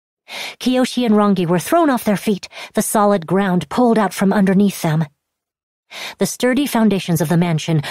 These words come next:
wobbled like jelly. Yoon's stance was low and wide, but his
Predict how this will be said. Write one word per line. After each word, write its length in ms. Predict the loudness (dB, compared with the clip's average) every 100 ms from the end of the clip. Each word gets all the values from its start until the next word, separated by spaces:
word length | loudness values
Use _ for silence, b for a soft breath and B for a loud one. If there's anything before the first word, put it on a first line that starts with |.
| B
wobbled 480 | 0 0 0 -2 0
like 240 | -2 -2
jelly. 520 | -4 -2 0 0 -2 -6 _ _ _ _ _ _ _ -20 B B B B
Yoon's 400 | 2 4 2 0
stance 540 | -6 -2 -2 -2 -2
was 200 | -2 0
low 380 | 0 2 2 0
and 240 | 2 0
wide, 560 | 0 -2 -2 -4 -6 -10 B B B B _ -6
but 100 |
his 140 | -4